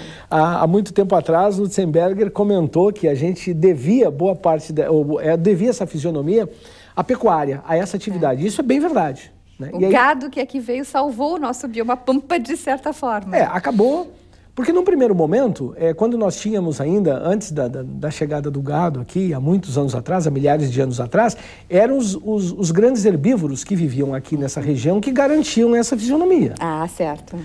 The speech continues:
Speaker 1: Depois, esta fauna desapareceu, essa megafauna desapareceu, a megafauna de herbívoros.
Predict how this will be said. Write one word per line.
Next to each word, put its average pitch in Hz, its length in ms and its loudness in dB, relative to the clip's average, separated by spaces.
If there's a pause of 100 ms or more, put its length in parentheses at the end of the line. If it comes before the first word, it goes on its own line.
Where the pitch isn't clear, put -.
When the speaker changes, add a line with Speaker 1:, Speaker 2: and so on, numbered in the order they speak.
(420)
Speaker 1:
Depois, 233 600 2
esta 220 240 0
fauna 285 440 0 (200)
desapareceu, 190 880 2
essa 143 180 -10
megafauna 165 560 -4
desapareceu, 196 640 -2
a 113 60 -6
megafauna 175 480 -4
de 180 80 0
herbívoros. 151 400 0